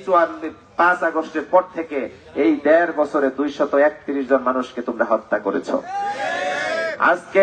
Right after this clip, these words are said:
আপনি দেখেন, আমরা শুধু দূর দূরান্তের খবর শুনতাম, ঢাকা, পুরান ঢাকায় পাথর দিয়ে পিটিয়ে মানুষকে হত্যা করেছে, কি বলেন, একজন ব্যবসায়ীকে। আমরা এই সব ঘটনা দূর দূরান্তের শুনতাম আর কিছুটা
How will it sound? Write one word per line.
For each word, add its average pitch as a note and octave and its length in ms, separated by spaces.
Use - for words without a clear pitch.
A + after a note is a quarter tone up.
আপনি G3 200
দেখেন, G3 340
আমরা F3+ 280
শুধু G3+ 240
দূর G#3+ 200
দূরান্তের G3 520
খবর F#3 200
শুনতাম, D#3 380
ঢাকা, E3+ 240
পুরান F3+ 240
ঢাকায় E3 380
পাথর E3+ 300
দিয়ে E3 240
পিটিয়ে E3+ 340
মানুষকে C#3+ 400
হত্যা C#3+ 320
করেছে, A#2 300
কি D#3 140
বলেন, C#3 200
একজন D3 180
ব্যবসায়ীকে। D#3 540
আমরা G#3 460
এই G#3 180
সব G#3 140
ঘটনা G#3 280
দূর A3 220
দূরান্তের A3 520
শুনতাম G#3 460
আর F3+ 100
কিছুটা F#3+ 400